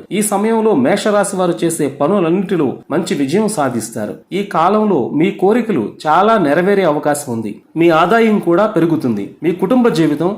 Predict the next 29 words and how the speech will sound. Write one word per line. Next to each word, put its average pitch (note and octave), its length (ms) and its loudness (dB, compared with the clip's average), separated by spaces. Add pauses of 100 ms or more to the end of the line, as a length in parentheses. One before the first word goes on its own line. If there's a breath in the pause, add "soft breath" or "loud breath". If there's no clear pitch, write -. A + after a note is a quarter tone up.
దాంపత్య G#3+ 500 0
జీవితం D3+ 400 -2 (160)
సంతోషంగా F#3+ 520 0 (120)
ఉంటుంది. A#2 340 -2 (140)
రావాల్సిన G#3+ 560 2
ధనం C#3+ 400 0 (120)
చేతికందుతుంది. C3+ 800 -2
అలాగే F#3+ 560 0
మొండి G3 300 0
బాకీలు D#3+ 560 0
వసూలవుతాయి. B2 720 0 (100)
అనుకోని G#3+ 380 2
విధంగా G3+ 400 2 (240)
వృత్తి F3 360 0
ఉద్యోగాల్లో D#3+ 640 2
మంచి D3 340 -2
పురోగతి, D#3 580 0 (140)
ప్రమోషన్స్, E3+ 580 0 (140)
శాలరీ G3+ 440 2 (100)
హైక్ G3+ 240 0
లాంటివి F3 300 0
ఉంటాయి. A2 300 -2 (160)
మంచి F#3 300 0
కారు, D#3 540 0
ఇల్లు G3 220 0
కొనే G3+ 240 0
సూచనలు F#3 460 0
కూడా F3+ 200 0
ఉన్నాయి. A#2+ 400 0